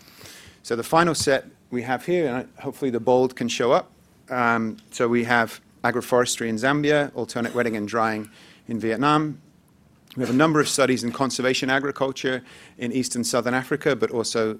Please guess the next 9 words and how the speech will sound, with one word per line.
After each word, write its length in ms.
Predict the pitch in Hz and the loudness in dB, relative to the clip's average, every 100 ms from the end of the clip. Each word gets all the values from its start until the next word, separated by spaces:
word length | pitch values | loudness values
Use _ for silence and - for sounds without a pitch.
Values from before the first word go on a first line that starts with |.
| - | -8
um, 480 | 110 104 101 98 98 - _ - - - - | -4 -2 -2 -6 -10 -16 _ -20 -20 -16 -4
of 180 | 107 107 | -4 0
zero 280 | 131 127 | 2 2
tillage 440 | 123 151 139 139 - | 2 2 4 4 0
specifically 680 | - 117 - 131 147 135 120 | -4 -6 -4 -6 -6 -4 -4
within 260 | 120 127 | -2 -2
that 160 | 127 - | -2 -2
package, 480 | 135 - 117 - - _ - | -4 -4 -6 -8 -16 _ -8
uh, 360 | 113 110 107 | -2 0 0